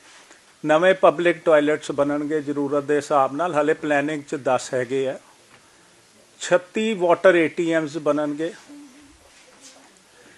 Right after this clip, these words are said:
ਕੋਈ ਵੀ ਜਦੋਂ ਇਹ ਪ੍ਰੋਜੈਕਟ ਪਲਾਨ ਕੀਤਾ ਗਿਆ, ਆਰਕੀਟੈਕਟਸ ਨੂੰ ਕਿਹਾ ਗਿਆ, ਪਲੈਨਰਸ ਨੂੰ ਕਿਹਾ ਗਿਆ,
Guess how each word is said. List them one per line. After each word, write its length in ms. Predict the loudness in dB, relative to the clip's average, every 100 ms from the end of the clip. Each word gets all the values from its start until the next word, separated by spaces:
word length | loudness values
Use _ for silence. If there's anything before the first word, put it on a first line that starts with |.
| _ -4
ਕੋਈ 440 | 6 10 10 8 0
ਵੀ 360 | -2 -2 -2
ਜਦੋਂ 340 | 0 2 4 2
ਇਹ 60 |
ਪ੍ਰੋਜੈਕਟ 460 | 0 -2 0 0 -4
ਪਲਾਨ 400 | -4 -2 -2 -4
ਕੀਤਾ 420 | -10 -6 -2 -2
ਗਿਆ, 340 | -2 -4 -4 -10 -20 _ _ 0
ਆਰਕੀਟੈਕਟਸ 720 | 2 2 -2 -2 0 -2 -6
ਨੂੰ 160 | -10 -8
ਕਿਹਾ 280 | 0 0 0
ਗਿਆ, 220 | 0 0
ਪਲੈਨਰਸ 500 | 0 -4 -4 -6 -8
ਨੂੰ 160 | -10 -8
ਕਿਹਾ 240 | -2 -2
ਗਿਆ, 240 | 0 -4